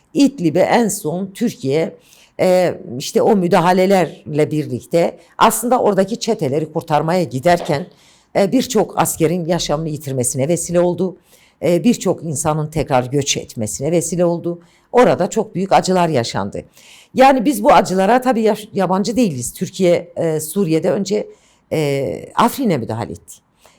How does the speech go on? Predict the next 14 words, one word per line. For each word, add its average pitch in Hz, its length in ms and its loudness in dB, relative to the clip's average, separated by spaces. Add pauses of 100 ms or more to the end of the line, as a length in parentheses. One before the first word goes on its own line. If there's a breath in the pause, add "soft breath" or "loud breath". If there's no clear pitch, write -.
(100)
E, 147 140 -2
Afrin 233 360 0
halkını 196 360 0
yerinden 143 560 0
göçertti. 120 580 -4 (460 soft breath)
E, 147 240 -2
Suriye'de 214 760 2
Sarikani'ye 214 600 2
müdahale 196 420 0
etti. 110 300 -10 (320 soft breath)
Yani 180 180 4
hakkı 185 320 0
olmayan 208 560 4
birçok 196 440 -2